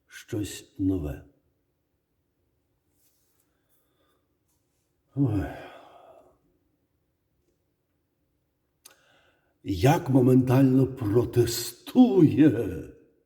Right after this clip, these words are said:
натура людська у цього знавця,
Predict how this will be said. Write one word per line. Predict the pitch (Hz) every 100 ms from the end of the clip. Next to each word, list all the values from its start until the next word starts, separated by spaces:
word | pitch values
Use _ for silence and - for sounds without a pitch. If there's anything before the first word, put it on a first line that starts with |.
| _ _ _ _ _ _ -
натура | 120 127 127 - 170 185 143 113 95 82 82 - _ _ _ _ _ _ _ _ _ - 78
людська | 82 85 - - - 104 87 80 78
у | 73
цього | - - 87 78
знавця, | - 90 76 - 107 131 104 80